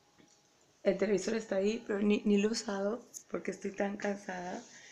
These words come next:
Mi cuarto parece un chiquero, está cochino. <laughs> Pero voy a mostrarles.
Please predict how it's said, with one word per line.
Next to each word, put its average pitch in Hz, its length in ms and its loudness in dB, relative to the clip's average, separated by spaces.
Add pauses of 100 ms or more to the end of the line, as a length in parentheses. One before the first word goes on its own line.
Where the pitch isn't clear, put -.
(540)
Mi 196 100 -8
cuarto 208 380 -4
parece 196 500 -2
un 202 280 0
chiquero, 180 680 -8
está - 300 -12
cochino. 190 640 -4
<laughs> - 1000 -2
Pero 190 120 6
voy 196 80 10
a - 20 8
mostrarles. 196 760 2